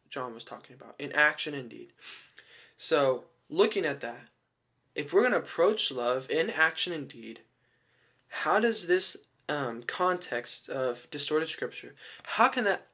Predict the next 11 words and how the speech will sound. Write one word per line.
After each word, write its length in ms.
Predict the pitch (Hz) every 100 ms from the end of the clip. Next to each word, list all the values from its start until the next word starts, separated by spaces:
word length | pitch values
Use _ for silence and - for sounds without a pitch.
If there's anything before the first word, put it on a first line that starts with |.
| _
negatively 680 | 147 156 156 151 143 139 135
affect 360 | 117 92 - -
us? 320 | - - - _ _ _ _ _ _ _ _ _ _ _
For 140 | - 165
one, 520 | 175 208 120 117 - _ _ _ _ _ _ _ _ _ _ _ _ _ _ _ _ _ _ _ _ _
to, 160 | 160 -
to, 180 | - 151
to, 400 | 143 170 151 143 _ _ _
to 100 | 151
be 220 | 175 214
loving 540 | 196 151 143 143 143